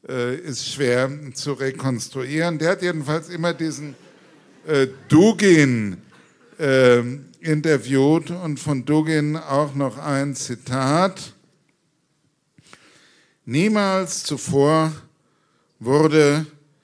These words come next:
der Individualismus so glorifiziert, wenn gleichzeitig niemals zuvor die Menschen auf der ganzen Welt so ähnlich waren, in ihrem Benehmen,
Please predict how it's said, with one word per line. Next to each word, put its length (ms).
der 320
Individualismus 1300
so 400
glorifiziert, 1400
wenn 180
gleichzeitig 1080
niemals 580
zuvor 540
die 140
Menschen 680
auf 220
der 120
ganzen 520
Welt 280
so 380
ähnlich 480
waren, 560
in 160
ihrem 280
Benehmen, 840